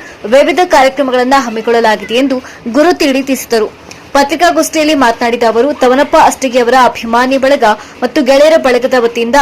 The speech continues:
ಅರವತ್ಮೂರನೇ ಜನ್ಮ ದಿನಾಚರಣೆ ಅಭಿನಂದನಾ ಸಮಾರಂಭವನ್ನ ಸವದತ್ತಿ ರಸ್ತೆಯಲ್ಲಿನ ಅವರ ಮಾಲೀಕತ್ವದ ಪದ್ಮಾವತಿ ಕಾಟನ್ ಇಂಡಸ್ಟ್ರೀಸ್ ನಲ್ಲಿ ರವಿವಾರ ಬೆಳಗ್ಗೆ ಹನ್ನೊಂದು ಗಂಟೆಗೆ ಆಯೋಜಿಸಲಾಗಿದೆ.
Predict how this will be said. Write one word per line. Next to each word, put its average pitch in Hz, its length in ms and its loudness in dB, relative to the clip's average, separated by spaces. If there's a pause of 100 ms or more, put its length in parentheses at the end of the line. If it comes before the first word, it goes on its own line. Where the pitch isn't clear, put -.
ಅರವತ್ಮೂರನೇ 269 640 0
ಜನ್ಮ 240 320 -2
ದಿನಾಚರಣೆ 233 560 -2
ಅಭಿನಂದನಾ 262 600 0
ಸಮಾರಂಭವನ್ನ 220 680 -2 (440)
ಸವದತ್ತಿ 294 500 0
ರಸ್ತೆಯಲ್ಲಿನ 254 560 0 (240)
ಅವರ 240 280 2
ಮಾಲೀಕತ್ವದ 277 720 -2
ಪದ್ಮಾವತಿ 277 760 -2 (440)
ಕಾಟನ್ 277 400 2
ಇಂಡಸ್ಟ್ರೀಸ್ 262 800 -2
ನಲ್ಲಿ 254 300 2 (280)
ರವಿವಾರ 285 420 2 (120)
ಬೆಳಗ್ಗೆ 262 300 0
ಹನ್ನೊಂದು 254 380 -2
ಗಂಟೆಗೆ 254 320 -2
ಆಯೋಜಿಸಲಾಗಿದೆ. 220 760 -2